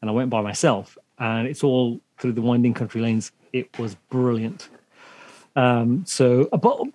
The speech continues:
the problem that I have, and, and maybe a listener can help me with this, when it gets warm, now the, the, the suspension on the nine nine six doesn't clunk, doesn't do anything. It's quite solid, but when it's hot, it squeaks.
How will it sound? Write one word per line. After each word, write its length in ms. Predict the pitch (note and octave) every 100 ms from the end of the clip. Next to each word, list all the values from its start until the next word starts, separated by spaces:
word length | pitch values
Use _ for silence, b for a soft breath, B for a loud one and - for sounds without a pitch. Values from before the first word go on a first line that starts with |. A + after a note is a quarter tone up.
| -
the 80 | A3
problem 340 | - D4 C#4
that 80 | A#3
I 60 |
have, 280 | F3+ F#3 D#3
and, 140 | C#3+ D#3
and 280 | C#3+ D3 F#3+
maybe 340 | G#3 A3 F#3+
a 60 | D#3
listener 440 | C#3+ F3+ - E3
can 120 | D3
help 200 | C3 D#3+
me 120 | F3 D3+
with 140 | C#3+
this, 360 | F#3 A#3 - - _ _ _ _ _ _ _ - -
when 220 | C#3 E3
it 80 | F#3
gets 200 | E3+ D3+
warm, 480 | D3 E3+ A2+ G2+ B2+
now 140 | C#3+
the, 180 | C#3+ D#3
the, 380 | F3+ C#3+ C3+ B2+ -
the 80 | C#3
suspension 520 | - D#3+ - G#3 F3
on 80 | E3
the 60 | C#3
nine 200 | C3 A#2+
nine 100 | A2
six 240 | - G#2
doesn't 300 | - F#2+ F#2+
clunk, 460 | - F#3 F3+ D#3+ - _ _ -
doesn't 200 | A2 G#2
do 140 | C#3
anything. 540 | E3 D#3 E3 D#3+ E3 - b b b b -
It's 220 | C3 - - - E3+ F3+ A3 -
quite 220 | A#3 G#3
solid, 420 | - G#3+ C3+ - - _ -
but 120 | -
when 140 | D3 F3
it's 140 | E3
hot, 440 | - - F3+ F3+ - -
it 200 | D3+ -
squeaks. 840 | - - - E3+ B2 - - -